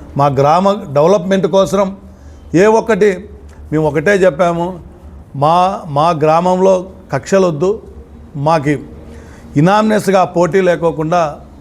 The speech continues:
మా గ్రామానికి మా వంతుగా మేము, ఎందుకంటే అక్కడే పుట్టాము, అక్కడే పెరిగాము, అక్కడే చదువుకున్నాం కాబట్టి మా, మా గ్రామానికి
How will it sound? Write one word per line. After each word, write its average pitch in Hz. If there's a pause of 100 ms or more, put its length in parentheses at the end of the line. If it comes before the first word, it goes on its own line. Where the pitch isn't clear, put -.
(420)
మా 165 (120)
గ్రామానికి 180 (560)
మా 170 (120)
వంతుగా 214 (360)
మేము, 143
ఎందుకంటే 180 (140)
అక్కడే 160
పుట్టాము, 165
అక్కడే 147 (100)
పెరిగాము, 151 (540)
అక్కడే 147
చదువుకున్నాం 160
కాబట్టి 147 (120)
మా, 139 (340)
మా 139 (120)
గ్రామానికి 147